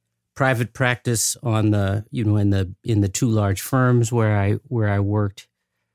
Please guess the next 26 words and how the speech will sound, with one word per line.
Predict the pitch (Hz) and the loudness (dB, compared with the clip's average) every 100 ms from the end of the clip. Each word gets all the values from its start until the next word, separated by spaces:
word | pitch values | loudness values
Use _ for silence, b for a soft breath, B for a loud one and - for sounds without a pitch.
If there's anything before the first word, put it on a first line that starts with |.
| _ _ _ _ _ | _ _ _ _ _
I | 113 | -4
also | 113 120 117 - 120 | -2 0 0 2 0
did | 107 110 98 | 0 0 0
pro | - 98 | -2 -2
bono, | 110 110 113 107 98 101 - | 0 2 4 2 0 -6 -6
uh, | 107 95 | -4 -2
civil | - 104 101 | -2 -4 -2
rights | 101 98 95 - - _ | -2 -2 -4 -8 -10 _
work. | 117 107 113 110 - - | -6 -2 -2 -4 -12 -4
When | 117 | 0
I | 113 | 2
went | 117 131 143 | 2 4 4
into | 185 196 - 147 117 110 - _ _ _ _ _ | 2 0 0 0 2 0 -2 _ _ _ _ _
the | 117 | -4
first | - 131 - | -2 -2 -2
company | - 165 202 214 196 110 98 | -4 -2 0 0 2 2 0
I | 127 104 | -2 -2
worked | 101 101 95 - | 0 -2 -4 -10
for, | - 98 98 | -6 -4 -2
which | 98 95 | -4 -4
was | 95 - | -8 -6
Texaco, | 151 - 101 101 87 92 - _ _ _ _ _ _ _ | -6 -6 -8 -6 -6 -8 -14 _ _ _ _ _ _ _
it | 143 135 | -4 0
was | 131 | 0
really | 113 151 147 | 2 4 4
through | 120 - 151 170 233 170 104 | 2 0 0 2 4 4 2